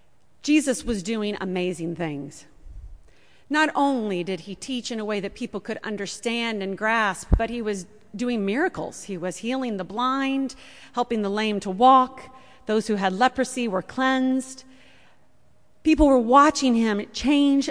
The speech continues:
other people's lives, and they wanted to be with him. So if you can,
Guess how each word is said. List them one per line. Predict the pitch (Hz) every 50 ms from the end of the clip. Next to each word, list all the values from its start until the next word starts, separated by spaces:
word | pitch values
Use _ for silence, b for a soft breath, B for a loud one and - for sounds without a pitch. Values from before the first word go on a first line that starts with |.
| - -
other | 262 269 262 254 240
people's | 240 - 254 240 - 233 220 196
lives, | 208 233 233 254 247 247 220 208 202 - -
and | 247 247 254 269
they | 294 320 370 359
wanted | 285 262 285 294 294 208
to | 226
be | 208 220
with | 214 196 302 466 -
him. | - 208 165 151 160 - B B B B B B B B B B B B B - - - - _ _ - - - _ _ _ - - - -
So | - 330 302 302 302
if | 302 294 -
you | 311 294
can, | 311 311 302